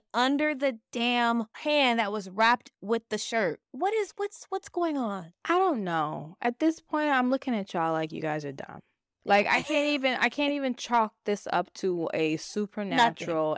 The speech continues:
Speaker 1: Nothing.
Speaker 2: influence.
Speaker 1: Right.
Speaker 2: No, you
Speaker 1: No.
Speaker 2: guys are just not paying attention.
Speaker 1: Completely incompetent, no training.
Speaker 2: And now you need a tetanus shot.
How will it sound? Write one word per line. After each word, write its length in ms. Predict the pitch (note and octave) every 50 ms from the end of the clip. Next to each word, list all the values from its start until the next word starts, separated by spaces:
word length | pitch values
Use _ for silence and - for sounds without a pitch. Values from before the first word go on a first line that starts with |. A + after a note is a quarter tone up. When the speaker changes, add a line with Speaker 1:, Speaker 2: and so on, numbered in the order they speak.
| -
Speaker 1:
Nothing. 160 | - F3+ E3
Speaker 2:
influence. 680 | D#3+ D#3+ - - - G3+ F3 - - C#2+ - - - -
Speaker 1:
Right. 60 | - F3+
Speaker 2:
No, 120 | - - - -
you 80 | - -
Speaker 1:
No. 100 | D#3 -
Speaker 2:
guys 240 | D4 C#4 C#4 C4+ A#3
are 80 | A3+
just 260 | G3 - E3+ E3 - -
not 320 | D#3+ D#3+ D3+ D3 C3+ C3+
paying 280 | - D3+ C#3+ C3+ A#2 G#2
attention. 560 | - - - - - - - - - - D#3+ _ _ _ _ _ _ _
Speaker 1:
Completely 560 | - A3 G#3+ G3+ - A#3 A#3+ B3 A#3+ G#3 F3+
incompetent, 920 | G3+ G3 F#3+ - G3+ F3+ E3+ E3+ E3+ E3+ - - F3+ D#3+ E3 D#3+ F3 - - - _
no 400 | - F#3 F#3+ F#3+ G3 F#3+ G3 G3
training. 680 | G3 - - F#3 D#3+ D#3+ D3+ D3+ D3+ D#3 D3+ D3+ D3 - - -
Speaker 2:
And 180 | A3 G#3 G#3
now 360 | G#3 G#3+ A3+ A3+ A#3 A#3 A3+ A3+
you 180 | - G#3+ G3+
need 160 | G#3 G#3 G3+ F#3+
a 80 | F#3
tetanus 400 | F3+ - E3+ C3+ - - - -
shot. 300 | - - - - - -